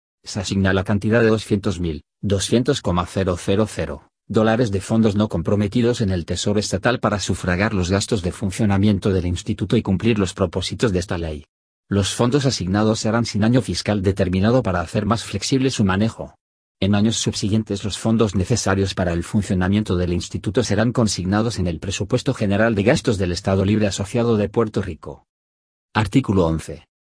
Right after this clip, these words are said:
Fondo especial. Tres L P R A sección doscientos noventa y seis H.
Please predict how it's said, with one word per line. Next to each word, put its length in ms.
Fondo 320
especial. 560
Tres 380
L 180
P 160
R 160
A 60
sección 380
doscientos 500
noventa 400
y 40
seis 280
H. 420